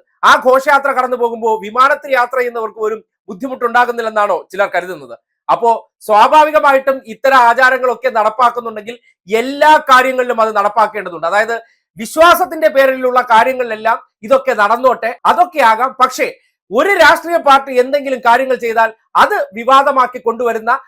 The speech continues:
ആ മാധ്യമ തലച്ചോറിനൊപ്പം കോടതികൾ കൂടി നിലകൊള്ളുമ്പോൾ സ്വാഭാവികമായിട്ടും ആ പ്രഖ്യാപിക്കുന്ന തീരുമാനങ്ങൾ അല്ലെങ്കിൽ നിയമങ്ങൾ അത് എല്ലാ കാര്യത്തിലും ഒരുപോലെ നടപ്പാക്കപ്പെടേണ്ടതുണ്ട്. കാര്യം ഓരോന്നിനും ഓരോ നിയമമല്ലല്ലോ ഉള്ളത്,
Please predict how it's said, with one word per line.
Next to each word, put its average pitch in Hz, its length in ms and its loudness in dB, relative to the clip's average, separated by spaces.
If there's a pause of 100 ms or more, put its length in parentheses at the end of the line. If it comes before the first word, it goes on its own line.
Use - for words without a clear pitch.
(240)
ആ - 20 8 (200)
മാധ്യമ 277 380 0 (100)
തലച്ചോറിനൊപ്പം 233 600 -4 (140)
കോടതികൾ 285 480 -2
കൂടി 262 220 -6
നിലകൊള്ളുമ്പോൾ 233 500 -2 (300)
സ്വാഭാവികമായിട്ടും 262 840 2 (280)
ആ - 20 4 (140)
പ്രഖ്യാപിക്കുന്ന 262 600 0 (100)
തീരുമാനങ്ങൾ 240 500 -6 (360)
അല്ലെങ്കിൽ 233 240 -2 (100)
നിയമങ്ങൾ 262 380 0 (380)
അത് 226 100 2 (200)
എല്ലാ 254 220 2 (140)
കാര്യത്തിലും 247 400 0 (100)
ഒരുപോലെ 254 460 2
നടപ്പാക്കപ്പെടേണ്ടതുണ്ട്. 185 960 -4
കാര്യം 202 200 -4 (400)
ഓരോന്നിനും 277 560 2
ഓരോ 285 140 4 (120)
നിയമമല്ലല്ലോ 254 640 0
ഉള്ളത്, 165 240 -8